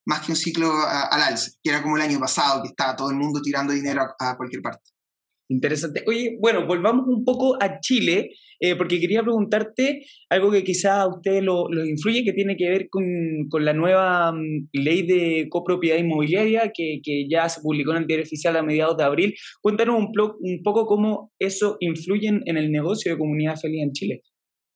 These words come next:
Speaker 1: Mira, a nosotros nos emocionó mucho la nueva ley de copropiedad inmobiliaria. Muchas gracias, le decimos al gobierno por haberla lanzado, porque incluye muchas novedades tecnológicas.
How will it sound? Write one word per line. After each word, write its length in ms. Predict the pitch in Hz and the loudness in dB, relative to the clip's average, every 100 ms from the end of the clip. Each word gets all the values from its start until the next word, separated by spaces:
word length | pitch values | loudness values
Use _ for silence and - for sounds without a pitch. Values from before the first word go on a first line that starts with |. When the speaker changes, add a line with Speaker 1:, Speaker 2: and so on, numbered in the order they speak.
| _ - | _ -8
Speaker 1:
Mira, 160 | 180 190 | 0 2
a 40 | |
nosotros 280 | 185 196 226 | 2 0 2
nos 160 | 254 240 | 2 2
emocionó 460 | 202 - 202 202 | 0 0 0 2
mucho 420 | 185 220 247 - | 2 2 2 0
la 120 | 254 240 | 2 2
nueva 240 | 233 233 | 2 2
ley 100 | 233 | 2
de 140 | 233 | 0
copropiedad 400 | 220 208 202 208 | -2 -2 -2 0
inmobiliaria. 520 | 208 208 196 165 147 147 | 0 0 2 2 0 0
Muchas 320 | 180 180 170 | -2 -2 -2
gracias, 500 | 165 196 214 208 - | -2 0 0 0 0
le 100 | 180 | 0
decimos 320 | 185 196 196 | 0 0 0
al 120 | 196 190 | 0 2
gobierno 340 | 185 190 196 | 2 2 0
por 140 | 185 170 | 2 2
haberla 260 | 175 175 | 2 2
lanzado, 600 | 165 160 151 160 160 - - - - - | 0 -2 -2 0 0 -2 -8 -20 -20 -10
porque 240 | - 175 180 | -4 -2 2
incluye 720 | 185 180 185 208 233 233 254 285 - | 2 2 2 2 4 4 4 2 -2
muchas 500 | 180 190 202 233 214 | 0 0 2 0 2
novedades 800 | 220 208 196 180 170 185 208 196 | 2 2 2 2 2 2 0 -2
tecnológicas. 840 | 202 180 170 151 - - - - | -2 0 0 -2 -4 -12 -18 -20